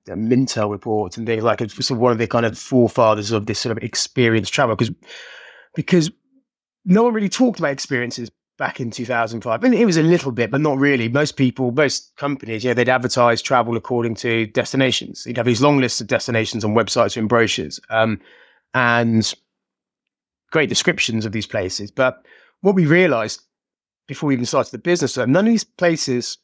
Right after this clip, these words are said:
sites, brochures, stores really told you how you're gonna feel when you were there. And what we realized, you know,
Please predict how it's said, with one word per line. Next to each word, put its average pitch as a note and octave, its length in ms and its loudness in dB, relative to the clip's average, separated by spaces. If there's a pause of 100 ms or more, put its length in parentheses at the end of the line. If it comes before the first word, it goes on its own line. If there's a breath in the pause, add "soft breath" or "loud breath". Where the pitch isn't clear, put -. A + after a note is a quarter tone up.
(280)
sites, - 420 -2
brochures, B2+ 640 -4 (180)
stores A#2 680 2 (600 soft breath)
really A3 460 4
told E3+ 420 2
you B2+ 120 0
how C3 160 0
you're B2+ 160 0
gonna C#3 160 2
feel - 520 -4 (280)
when B2 180 -6
you A#2+ 120 -2
were A2 120 -2
there. F#2 320 -8 (100)
And C#3 200 -2
what F3 140 0
we F3+ 500 4
realized, A2 840 -2 (500)
you C#3 100 -2
know, C#3 200 2